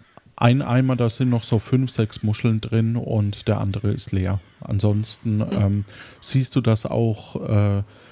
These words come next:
Speaker 1: anscheinend im Wasser unten man welche sammeln könnte. Aber dann ist man halt
Speaker 2: Ja,
Speaker 1: nass.
Speaker 2: dann, ja,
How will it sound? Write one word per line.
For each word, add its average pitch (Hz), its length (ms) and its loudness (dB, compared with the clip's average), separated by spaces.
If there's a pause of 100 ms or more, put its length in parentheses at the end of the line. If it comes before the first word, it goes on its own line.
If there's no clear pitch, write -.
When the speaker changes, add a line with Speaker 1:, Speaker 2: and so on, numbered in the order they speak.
(140)
Speaker 1:
anscheinend 123 920 2 (420)
im 120 260 4
Wasser 110 420 0
unten 117 460 2
man 98 220 2
welche 101 560 0 (600)
sammeln 90 540 0
könnte. - 320 -8 (840)
Aber 98 180 2
dann 101 160 0
ist 110 180 -4
man 104 140 0
halt 107 140 2
Speaker 2:
Ja, - 100 -4
Speaker 1:
nass. 85 100 -4
Speaker 2:
dann, - 260 -8 (1120)
ja, 190 380 -4